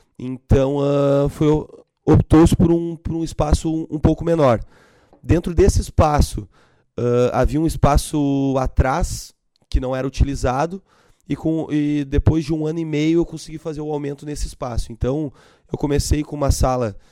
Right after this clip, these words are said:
em torno de cento e trinta metros quadrados e nesse mesmo local depois eu consegui au-, au-, aumentar pra uns cento e oitenta metros quadrados.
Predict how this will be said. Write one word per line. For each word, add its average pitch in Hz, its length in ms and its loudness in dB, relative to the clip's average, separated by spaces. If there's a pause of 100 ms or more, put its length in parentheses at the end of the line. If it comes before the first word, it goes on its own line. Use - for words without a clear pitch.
(240)
em 117 80 -16
torno 127 280 -4
de - 160 -4
cento 131 280 2
e - 40 -12
trinta 131 320 -2
metros 117 220 -4
quadrados 120 680 -4 (540)
e 127 600 4
nesse 139 240 0
mesmo 143 260 0
local 135 260 -4
depois 135 360 -6
eu 135 100 -10
consegui 131 640 -6
au-, - 160 -4 (100)
au-, 120 400 -2
aumentar 120 460 4
pra 131 100 -4
uns 131 120 -8
cento 123 200 -2
e 127 40 -8
oitenta 127 260 -2
metros 123 180 -2
quadrados. 107 460 -6